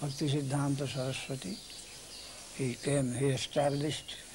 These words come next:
Chaitanya Math in my, on the banks of the Ganges, Mayapur, uh, in Gauradesha, what is, uh, a separate, uh, facsimile of Vrindavan.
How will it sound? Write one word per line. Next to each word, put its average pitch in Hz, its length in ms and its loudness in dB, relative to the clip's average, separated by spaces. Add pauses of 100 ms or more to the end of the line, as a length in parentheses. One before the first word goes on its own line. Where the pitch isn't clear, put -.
(100)
Chaitanya 151 520 4
Math 180 300 4 (800)
in 127 320 -2
my, 131 340 -2 (260)
on 123 100 -2
the 123 80 0
banks 151 420 2
of 143 140 0
the 135 100 2
Ganges, 151 640 0
Mayapur, 151 680 2 (960)
uh, 123 40 -2 (300)
in 135 180 0
Gauradesha, 143 760 4 (400)
what 131 260 -2
is, 135 200 -2 (960)
uh, 135 240 -2 (440)
a - 60 -4
separate, 143 540 2 (240)
uh, - 420 -4
facsimile 139 680 2
of 131 100 0
Vrindavan. 147 640 0